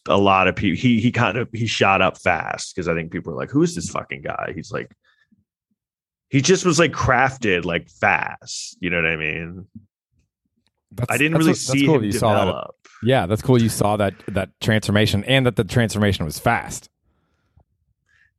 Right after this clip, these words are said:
Speaker 1: Yeah. It's a, I have that in my book, that, like, and so it's things like that in my book, stories like that. Like, "Oh, yeah, I saw this guy for the first time and he, he, he became the biggest comedian in the world." <laughs> And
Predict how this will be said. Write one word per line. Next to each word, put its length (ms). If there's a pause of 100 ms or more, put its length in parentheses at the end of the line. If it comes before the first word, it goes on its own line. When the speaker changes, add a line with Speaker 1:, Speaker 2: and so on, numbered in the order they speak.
Speaker 1:
Yeah. 420 (300)
It's 160
a, 160
I 140
have 260
that 140
in 60
my 140
book, 460
that, 300
like, 180
and 100
so 120
it's 160
things 260
like 220
that 280
in 80
my 140
book, 200
stories 420
like 220
that. 480
Like, 340
"Oh, 120
yeah, 280
I 80
saw 220
this 180
guy 180
for 120
the 80
first 320
time 180
and 140
he, 120 (220)
he, 680
he 240
became 340
the 60
biggest 340
comedian 460
in 60
the 100
world." 640 (180)
<laughs> 0 (260)
And 120